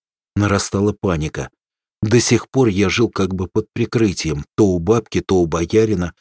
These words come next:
затем у воеводы, и знать не знал всех этих четей, налогов, выплат и тому подобного.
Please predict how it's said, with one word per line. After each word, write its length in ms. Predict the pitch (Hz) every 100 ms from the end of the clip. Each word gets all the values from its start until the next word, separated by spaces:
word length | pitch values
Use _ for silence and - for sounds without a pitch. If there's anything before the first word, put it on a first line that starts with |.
| _
затем 420 | 98 104 - 113 95
у 60 |
воеводы, 720 | 85 90 87 85 113 98 85 - _ _ _
и 100 | 123
знать 400 | 117 120 139 139
не 140 | 101 87
знал 300 | 92 90 90
всех 340 | - 123 -
этих 300 | 104 107 -
четей, 420 | - 131 123 92
налогов, 580 | 87 95 123 117 90 -
выплат 540 | 95 120 123 107 85 -
и 100 | 110
тому 300 | - 98 104
подобного. 760 | 117 107 101 92 87 80 73